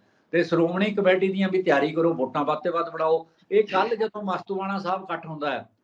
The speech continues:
ਤਾਂ ਉੱਥੇ ਸਰਬਜੀਤ ਸਿੰਘ ਵੱਲੋਂ ਫਿਰ ਇਹ ਡਿਸਕਲੋਜ਼ ਕੀਤਾ ਜਾਂਦਾ ਹੈ ਵੀ ਅਸੀਂ ਸ਼੍ਰੋਮਣੀ ਕਮੇਟੀ ਦੀ ਇਲੈਕਸ਼ਨਾਂ ਲੜਾਂਗੇ, ਜਿਹੜੀਆਂ ਹੁਣ ਬਾਈ ਇਲੈਕਸ਼ਨ ਆਉਣੀਆਂ, ਉਹਦੇ ਬਾਰੇ ਵੀ ਵਿਚਾਰ ਕਰਾਂਗੇ,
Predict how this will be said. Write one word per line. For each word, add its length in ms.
ਤਾਂ 120
ਉੱਥੇ 400
ਸਰਬਜੀਤ 500
ਸਿੰਘ 240
ਵੱਲੋਂ 280
ਫਿਰ 160
ਇਹ 120
ਡਿਸਕਲੋਜ਼ 440
ਕੀਤਾ 240
ਜਾਂਦਾ 300
ਹੈ 140
ਵੀ 160
ਅਸੀਂ 400
ਸ਼੍ਰੋਮਣੀ 460
ਕਮੇਟੀ 280
ਦੀ 120
ਇਲੈਕਸ਼ਨਾਂ 440
ਲੜਾਂਗੇ, 520
ਜਿਹੜੀਆਂ 260
ਹੁਣ 260
ਬਾਈ 240
ਇਲੈਕਸ਼ਨ 320
ਆਉਣੀਆਂ, 240
ਉਹਦੇ 180
ਬਾਰੇ 200
ਵੀ 120
ਵਿਚਾਰ 380
ਕਰਾਂਗੇ, 540